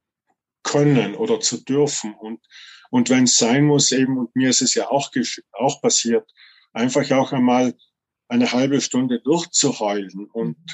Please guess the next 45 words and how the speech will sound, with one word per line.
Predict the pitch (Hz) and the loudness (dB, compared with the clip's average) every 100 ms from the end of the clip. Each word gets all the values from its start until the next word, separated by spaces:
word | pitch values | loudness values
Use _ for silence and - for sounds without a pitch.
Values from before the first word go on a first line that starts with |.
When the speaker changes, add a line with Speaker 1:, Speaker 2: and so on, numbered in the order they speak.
| - - | -20 -4
Speaker 1:
einfach | 120 131 131 120 - - _ _ _ _ _ _ _ _ _ _ _ _ _ _ - _ | -2 0 0 0 -4 -16 _ _ _ _ _ _ _ _ _ _ _ _ _ _ -20 _
die | - 123 | -6 0
ganze | 123 135 143 127 | 2 4 2 2
Geschichte | 120 - 147 - 139 | 2 2 0 0 0
da | 127 127 | 2 0
auch | 117 120 123 120 - - _ _ _ _ _ | 0 0 0 0 -8 -18 _ _ _ _ _
absagen | - 147 151 - 151 139 127 120 | -6 -4 0 0 2 0 0 -2
zu | - 127 | -2 -2
wollen | 107 117 123 117 | 2 2 2 -4
und | 113 113 - | -8 -12 -8
in | 117 | -8
Frage | - 110 156 165 | -4 0 2 2
zu | - - | 0 -2
stellen, | 107 - 107 107 | -2 -2 -2 -2
dass | 110 117 - - _ | -2 -2 -2 -8 _
das | 127 151 | 0 2
Speaker 2:
Man | |
Speaker 1:
eben | 135 | 2
Speaker 2:
muss | - 302 | 2 2
Speaker 1:
halt | 330 | 2
Speaker 2:
nicht | 302 | 2
Speaker 1:
auch | - | 2
Speaker 2:
immer | 269 262 | 0 0
Speaker 1:
wichtig | 247 | 0
Speaker 2:
stark | 220 220 285 | 0 0 0
sein, | - 226 202 | -4 -6 -4
oder? | 196 247 | -2 -2
Das | 226 | -2
ist, | 196 226 | -4 -2
glaub | 233 220 | 0 0
ich, | 220 - | -2 -2
Speaker 1:
Ja. | 196 | -2
Speaker 2:
ganz | 240 - | -2 -4
wichtig. | 240 254 - 208 175 | -6 -6 -6 -8 -6
Man | 202 | -4
muss | 269 | -4
nicht | 285 240 | -2 -4
immer | 226 214 | -2 -4
Speaker 1:
Ja. | 226 | -4
Speaker 2:
stark | 202 185 | -4 -6
sein. | - 208 | -6 -6
Man | 208 202 | -4 -2
darf | 208 226 | -2 -2
auch | 214 | -4
einfach | 160 196 226 | -4 -2 -2